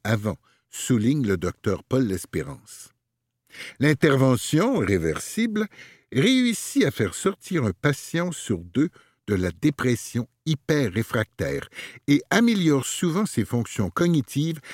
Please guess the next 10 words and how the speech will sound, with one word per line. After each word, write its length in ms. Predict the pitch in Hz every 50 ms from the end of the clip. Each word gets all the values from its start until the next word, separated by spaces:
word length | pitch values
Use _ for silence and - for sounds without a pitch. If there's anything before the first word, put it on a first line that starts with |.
| - -
avant 320 | 151 165 160 180 185 180
même 300 | 175 185 226 254 185 -
son 260 | - - - 113 104 98
humeur, 640 | 98 98 95 92 90 78 73 67 58 - - - _ _ _ _ _ _ _ _ _ _
affirme 440 | - 101 - - 110 104 92 90 82
le 140 | 78 82
spécialiste. 960 | 78 - - - 82 - - - 73 67 64 60 - - - - _ - _ _ _ _ _ _ _ _ _ _ _ _ _ _ _ _ _ _ - - - _
Mais 160 | - 165 185 - - _ _ _ _ _ _ -
certains 560 | - - - 147 139 - - 143 143 143 101
refusent. 640 | 87 101 95 - - 78 67 - - - - -